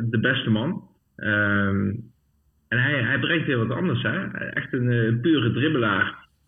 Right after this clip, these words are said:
Eh, leuke speler. Eh, komt uit Malaga. Ziet een beetje, hij doet me een beetje in balbezit ook, eh, denken aan Isco. In de zin van het, het snelle kappen en draaien, het, het avontuurlijke. Is iets meer naar voren geri-,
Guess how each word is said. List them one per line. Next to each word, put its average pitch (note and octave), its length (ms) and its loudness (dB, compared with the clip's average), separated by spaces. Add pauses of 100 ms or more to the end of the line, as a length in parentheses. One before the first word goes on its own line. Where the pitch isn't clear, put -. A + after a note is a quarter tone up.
Eh, F#2 100 -4 (160)
leuke A#2+ 340 2
speler. A#2+ 680 0 (160)
Eh, F#2 440 -2 (140)
komt A#2+ 180 -4
uit A#2 120 2
Malaga. C3 640 0 (600)
Ziet A#2+ 180 0
een G#2+ 100 0
beetje, C3 360 2
hij B2 140 2
doet C#3 100 0
me C#3 80 0
een C3 80 0
beetje D#3+ 400 2
in C3 100 0
balbezit A#2+ 500 0
ook, A#2 280 -2
eh, G#2+ 540 2 (840)
denken A2+ 300 2
aan G2 160 0
Isco. B2+ 600 -2 (160)
In G#2 120 -4
de G#2 60 0
zin G#2+ 200 0
van G#2+ 160 0
het, G2+ 160 -2
het A#2 200 -8
snelle A2+ 340 0
kappen A2 280 -2
en G2 160 0
draaien, G#2+ 460 2
het, - 320 -14
het - 100 -6
avontuurlijke. A#2+ 840 2 (580)
Is - 360 -14
iets C#3 240 0
meer A#2 280 2
naar A2 180 2
voren A#2 340 0
geri-, G#2 300 -2